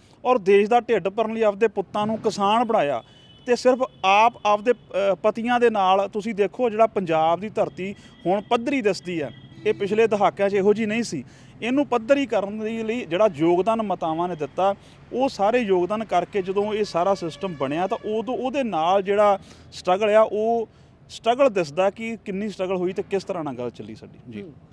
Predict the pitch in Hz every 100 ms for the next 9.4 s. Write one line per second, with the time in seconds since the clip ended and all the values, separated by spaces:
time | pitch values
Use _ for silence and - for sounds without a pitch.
0 | - - 226 247 302 294 233 190 208 214
1 | - 254 202 254 214 170 160 165 160 160
2 | 165 226 226 269 262 240 208 202 220 -
3 | 233 196 - 180 190 220 247 247 226 214
4 | 190 247 254 254 - 180 175 175 - 277
5 | 311 285 247 240 294 277 285 269 262 285
6 | 294 277 247 240 262 262 226 - 190 214
7 | 254 294 294 262 254 269 285 277 - _
8 | 190 311 311 294 302 294 285 320 311 302
9 | 214 160 143